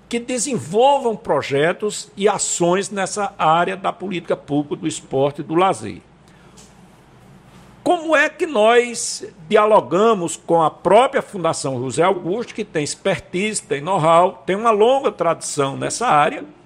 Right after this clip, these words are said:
dos editais, das, das chamadas públicas, e no diálogo com a Secretaria da Tributação, porque é uma renúncia fiscal, Teotônio, nós tivemos o quê?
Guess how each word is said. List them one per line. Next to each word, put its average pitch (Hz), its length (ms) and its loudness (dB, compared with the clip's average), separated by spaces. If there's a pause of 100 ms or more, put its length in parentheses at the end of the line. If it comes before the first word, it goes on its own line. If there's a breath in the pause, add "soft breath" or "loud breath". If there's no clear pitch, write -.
(240)
dos 151 180 -2
editais, 156 560 2
das, 156 280 -8 (100)
das 127 180 -4
chamadas 131 460 -6
públicas, 240 600 -2 (640 loud breath)
e 349 140 0
no 262 240 -2
diálogo 202 640 2
com 165 160 -4
a 165 80 0
Secretaria 139 680 -6
da 120 220 -2
Tributação, 180 880 -2
porque 151 240 -8
é - 20 0
uma 143 140 -6
renúncia 120 420 -8
fiscal, 208 460 -2
Teotônio, 117 400 -8
nós 170 240 -2
tivemos 226 440 -2
o - 20 -20
quê? 147 380 2